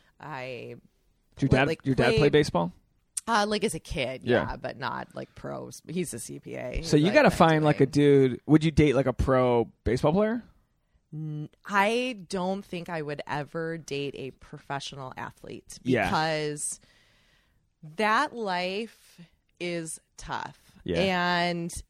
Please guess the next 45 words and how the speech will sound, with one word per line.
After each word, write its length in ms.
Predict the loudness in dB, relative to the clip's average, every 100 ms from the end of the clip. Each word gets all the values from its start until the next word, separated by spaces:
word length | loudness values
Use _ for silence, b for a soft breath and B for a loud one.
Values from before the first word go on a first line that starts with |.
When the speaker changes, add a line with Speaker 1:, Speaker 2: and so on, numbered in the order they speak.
| _ -18
Speaker 1:
there's, 540 | -10 -4 -2 -2 -6
uh, 60 | -8 -6 -6 -6
they 200 | -6 -4
would 120 | -2
have 180 | -2 -4
to, 80 | -6
it 160 | -6
would, 200 | -6 -6 -10 _ -16 -12
of 180 | -12 -8
course, 240 | -6 -6
there's 200 | -8 -8
exceptions 480 | -10 -10 -10 -12 -10
to 140 | -8
the 100 | -6
rules 460 | -8 -8 -8 -8 -10
because 400 | -12 -8 -8 -6
there 160 | -6 -4
are 160 | -4
some 160 | -6 -10
people 240 | -12 -12 -10
who 120 | -6
are 200 | -4 -2
really 220 | 0 0
grounded 640 | 0 -2 -2 -2 -4 -6 -6
and 460 | -8 -8 -10 -14 -18 b b b
aren't 220 | -6 -4 -4
gonna 200 | -4 -6
cheat 380 | -6 -6 -6 -6
and 460 | -6 -6 -8 -14 -16 _ _ -12
don't, 400 | -6 -4 -6 -12 _ _
you 160 | -10 -6
know, 120 | -6
but 180 | -4 -4
if 100 | 0
that's 220 | 0 0
what 120 | -6
you 100 | -6
want 400 | -4 -4 -4 -4
and 140 | -6 -8
you 140 | -6
set 320 | -6 -4 -2
it 100 | -2
up 200 | -4 -6
to 100 | -10
have, 400 | -6 -4 -4 -8